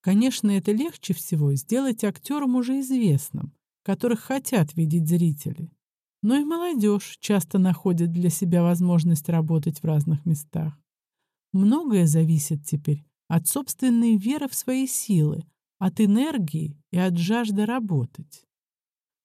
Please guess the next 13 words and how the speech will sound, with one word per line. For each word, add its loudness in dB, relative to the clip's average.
В -18
те -2
годы -2
я 2
всё -4
время 0
искала -2
возможность 0
актёрской -4
работы. -2
Её -4
не 2
было, -2